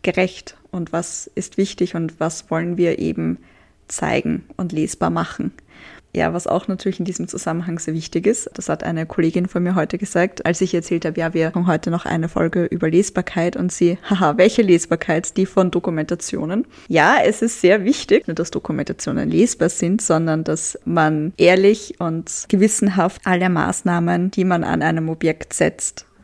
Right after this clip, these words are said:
dokumentiert und argumentiert, warum man sich für diesen Weg entscheidet. Und ja, das fand ich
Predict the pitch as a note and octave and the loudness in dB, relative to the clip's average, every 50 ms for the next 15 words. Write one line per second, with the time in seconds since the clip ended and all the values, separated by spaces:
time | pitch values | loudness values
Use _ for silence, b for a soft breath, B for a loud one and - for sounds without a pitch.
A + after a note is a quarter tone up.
0 | _ _ - G#3+ F#3+ - F3+ D#3+ D3+ D#3+ E3 - - A#3 A#3 C4+ C#4 - - - | _ _ 0 0 0 2 2 0 0 0 -2 -2 2 4 4 4 4 2 -8 -16
1 | B B B B B B B B B _ - - F#3+ - - - E3 F#3 A3+ - | B B B B B B B B B _ -4 -2 -2 -2 2 4 4 4 6 6
2 | G#3 F#3 D#3 D3+ D3 - - - - E3+ G#3 C4+ - - - - - _ _ - | 4 4 4 2 2 0 0 0 2 4 4 4 2 -2 -10 -10 -12 _ _ 0
3 | - F#3+ F#3+ G3+ G#3 G#3 G3 - - - - - - - - - - - F#3+ E3+ | 2 4 6 6 6 6 6 4 2 0 -2 -4 -4 -4 -8 -12 -4 -2 -2 0
4 | - E3+ E3 - E3+ E3 D3+ D#3+ E3+ - E3 E3+ F3+ - - - D3+ - F3 G3+ | 0 -2 -2 0 -2 2 2 2 2 2 0 -2 -2 0 0 2 2 2 4 2
5 | G3 - - - - - _ - F3+ F3 F3 F3 F3 F3+ - A3+ A3 A3 - - | 2 0 -2 -8 -18 -16 _ -6 -4 -2 -2 -4 -4 -6 -4 -4 -4 -4 -4 -8
6 | - _ - - - E3 - - - - - | -12 _ -16 -8 -6 -6 -6 -6 -10 -14 -16